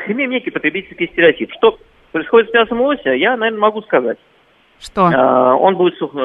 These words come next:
Speaker 1: всё, что мы, ну, всё, что, м, с ним можно сделать, это любые фаршевые блюда, котлеты, например, бургеры. Но фарш будет суховат, потому что, а,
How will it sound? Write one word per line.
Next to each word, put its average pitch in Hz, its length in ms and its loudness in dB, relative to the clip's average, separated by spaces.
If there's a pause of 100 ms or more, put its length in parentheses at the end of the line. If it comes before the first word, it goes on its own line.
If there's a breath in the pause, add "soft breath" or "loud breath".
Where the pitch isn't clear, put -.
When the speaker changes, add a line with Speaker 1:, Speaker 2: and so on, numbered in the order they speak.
(160)
Speaker 1:
всё, 220 140 2
что - 160 -4
мы, 151 80 0
ну, 143 640 2
всё, 202 200 0
что, 135 360 4
м, 127 260 -4
с 117 120 -10
ним 139 100 0
можно 131 200 -2
сделать, 233 360 4
это 147 260 0 (280)
любые 139 260 2
фаршевые 135 420 -2
блюда, 247 200 -2
котлеты, 220 400 -4
например, 151 360 -4
бургеры. 202 400 -2 (520 loud breath)
Но 269 220 4 (180)
фарш 240 200 2
будет 208 180 4
суховат, 214 380 0
потому 147 340 0
что, 147 340 2 (840)
а, 131 1120 2